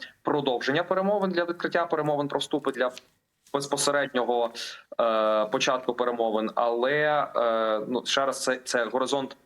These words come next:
рік, за який нам треба, е, це зробити. Так от, так, е, відновлення, е, чи, чи відновлення кваліфікаційного оцінювання і добір суддів,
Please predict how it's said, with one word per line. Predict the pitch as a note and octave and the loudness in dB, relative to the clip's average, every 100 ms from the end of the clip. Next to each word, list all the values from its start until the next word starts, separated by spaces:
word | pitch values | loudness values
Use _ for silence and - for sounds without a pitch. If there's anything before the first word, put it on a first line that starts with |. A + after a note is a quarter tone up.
| _ | _
рік, | - C3 B2+ B2 - _ | -2 0 -2 -4 -12 _
за | A#2 B2 | -2 -2
який | A#2 C#3+ | 0 -2
нам | B2+ A#2 | -2 -2
треба, | A#2+ B2 A2+ G#2+ - - _ - | 0 0 0 -2 -6 -20 _ -2
е, | A2 A2 | 0 0
це | G#2+ C3 | 0 -2
зробити. | A#2+ A#2 G2 - - - - _ | 0 -2 -2 -4 -10 -14 -20 _
Так | D#3 D#3 | -2 0
от, | F3 F3 F3 | -2 -2 -2
так, | D3 A#2+ - - - | 0 0 -2 -2 0
е, | A#2 A2+ A2+ | 2 2 2
відновлення, | A#2 C#3 D#3 D#3 D3 C#3+ C#3 C3+ C3 B2 B2 | 0 0 0 2 0 2 2 2 0 -2 -2
е, | A#2 A2+ G#2+ G2+ G2 _ | 0 2 0 -2 -8 _
чи, | - A2+ | -6 -6
чи | F#2 - A#2 A2+ - - _ _ _ | -4 -2 0 0 -4 -18 _ _ _
відновлення | A#2+ C#3+ E3 D#3 D#3 | -4 0 2 2 0
кваліфікаційного | D3 C#3+ C#3 D3 C#3+ C#3+ C3 | 0 -2 -2 -2 0 2 2
оцінювання | B2+ F#3+ F#3 D3+ C#3+ C3+ - | 2 2 2 2 2 0 0
і | C#3 | 0
добір | B2+ - - D3 C#3 C3+ A#2 | 0 -4 -4 -2 0 0 0
суддів, | - C3+ A#2 - A2+ - | 0 0 0 0 -2 -2